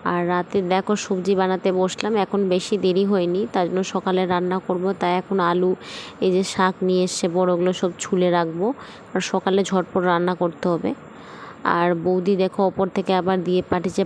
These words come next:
পায়েস, সেদিকে ও লুচি বানিয়েছিল, তাই সো এইসব দিয়ে মানে পাঠিয়েছে। অনেক কিছু হয়ে গেল আমাদের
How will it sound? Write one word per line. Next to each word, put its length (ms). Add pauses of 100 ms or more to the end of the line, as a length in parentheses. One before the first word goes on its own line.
(120)
পায়েস, 380
সেদিকে 460
ও 300
লুচি 340
বানিয়েছিল, 540
তাই 200
সো 160
এইসব 460
দিয়ে 340
মানে 320
পাঠিয়েছে। 600
অনেক 380
কিছু 260
হয়ে 260
গেল 180
আমাদের 400